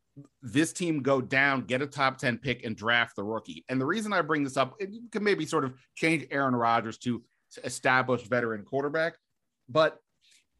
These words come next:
if they get to a point where it's like a top ten pick situation, that means they had another losing year. That's two losing years in a row under Rivera. If you go with the rookie, almost ins-, it almost ensures a third losing season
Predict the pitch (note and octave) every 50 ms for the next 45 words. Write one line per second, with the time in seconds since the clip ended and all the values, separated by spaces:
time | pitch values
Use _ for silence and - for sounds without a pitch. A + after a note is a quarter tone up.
0 | _ _ _ _ _ _ _ _ _ _ _ _ _ _ _ _ - F#3 E3 D#3+
1 | - - C3 D3+ D3+ C#3 C3+ B2+ C#3 F#3 B3 B3 - - A3 G3+ F3+ - - F#3
2 | F#3+ F3+ D#3 D3 D3 C#3+ C#3+ C#3 B2+ B2 - A#2+ G#2+ - C#3+ C#3+ C#3+ C#3+ - -
3 | D3+ C#3 C3 A#2+ G#2 - - D3+ C#3+ - - A#2 G2+ - A2 G2+ G2 - G#2+ A#2+
4 | B2 C3 B2+ A#2 B2 A2+ B2+ C3+ D3 C#3+ C#3 C3+ C3+ C3+ C3 B2 B2 B2+ B2 A#2
5 | A#2 A2 G#2+ G#2+ G#2+ G#2 G2 F#2 - - - - D#3 D3 C#3+ C#3+ C#3 C#3 C#3 B2+
6 | B2 B2 A#2+ A#2+ A#2 A2+ A2 A2+ A2 A2 A2 A2 G#2+ G#2+ - A2+ G#2+ G#2+ G2+ G2+
7 | G2 F#2+ F#2 G2+ G2 F2 F2 D#2+ - _ _ _ - B2 B2 C3 B2+ B2+ D3 F3
8 | G3+ G#3 G#3 G3+ E3+ E3+ F3 - - A2 G2+ - C3+ D#3+ F3 F3+ F3+ F3 D#3+ -
9 | - - C3 B2+ B2+ - - - _ - - D3+ D3+ D#3+ E3+ F#3+ G3 G3 - -
10 | C#3+ B2+ C3 D#3 D3+ C3+ C#3 A#2+ A#2 - - D3+ D3 D3 D3 B2+ B2+ C3+ B2+ A#2
11 | B2 A#2 - - B2+ A#2+ A2 A#2+ A#2